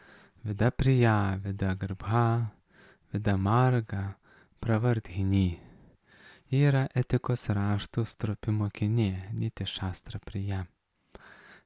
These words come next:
Ji yra tobula moralistė, Niti Gati, giliausia filosofė, Mati. Išpildanti troškimus, Abhishtada,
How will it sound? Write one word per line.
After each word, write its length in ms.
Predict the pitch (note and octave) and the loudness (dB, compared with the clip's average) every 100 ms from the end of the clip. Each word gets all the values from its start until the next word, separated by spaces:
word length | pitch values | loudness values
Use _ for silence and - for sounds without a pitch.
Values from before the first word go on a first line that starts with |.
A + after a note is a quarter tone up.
| - | -4
Ji 120 | C#3+ | 0
yra 160 | C#3+ B2 | 2 2
tobula 540 | - A2 G#2+ G#2+ A#2+ | 0 -2 0 0 0
moralistė, 720 | A2+ G#2 G2+ G2+ A#2+ - F2+ F2+ - - _ _ _ _ _ _ _ - _ _ _ - | 2 0 0 2 0 -2 -10 -10 -16 -20 _ _ _ _ _ _ _ -20 _ _ _ -6
Niti 400 | A2+ A#2+ - G#2+ | -2 -2 -4 -8
Gati, 460 | G#2+ F#2+ - A#2 F#2 - _ - _ - | -6 -8 -4 -4 -4 -10 _ -20 _ -10
giliausia 500 | G#2 G2+ G#2+ A#2 - | -6 -2 -2 -2 -4
filosofė, 800 | - G#2 G#2+ F#2 - G#2+ - G2 - _ - | -6 -4 -4 -6 -4 -4 -4 -10 -12 _ -10
Mati. 440 | G#2+ F#2+ - - A2+ _ _ _ - - - - - _ - | -6 -6 -6 -8 -8 _ _ _ -20 -20 -20 -20 -20 _ -6
Išpildanti 760 | A#2+ - F3+ E3+ E3 D3+ D3 - | -6 2 2 6 4 4 2 0
troškimus, 800 | A#2 G#2+ - G#2 G#2 A2+ - - _ - | -2 -2 -4 -4 0 -2 -4 -12 _ -8
Abhishtada, 960 | G#2 - A#2 - - G2+ A2 A#2+ G2+ | -8 -4 -6 -6 -8 -4 -2 0 -2